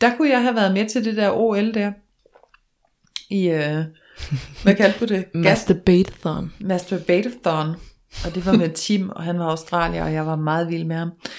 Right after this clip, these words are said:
Speaker 1: Men, øh, altså, der har jeg stået på sådan en eller anden funny måde på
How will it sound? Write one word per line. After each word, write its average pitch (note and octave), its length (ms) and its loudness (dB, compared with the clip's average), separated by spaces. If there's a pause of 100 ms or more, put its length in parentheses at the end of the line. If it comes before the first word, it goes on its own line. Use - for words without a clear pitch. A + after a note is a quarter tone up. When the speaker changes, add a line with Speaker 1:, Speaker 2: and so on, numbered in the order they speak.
(220)
Speaker 1:
Men, F3+ 200 4
øh, E3 300 4 (220)
altså, F3+ 220 -6 (100)
der B3 60 6
har C4 200 2
jeg B3+ 200 4
stået B3 320 4
på B3+ 60 -2
sådan A#3 240 2
en A3+ 80 2
eller G#3+ 140 4
anden A#3+ 360 6
funny G3+ 240 6
måde G#3+ 380 4
på - 60 -8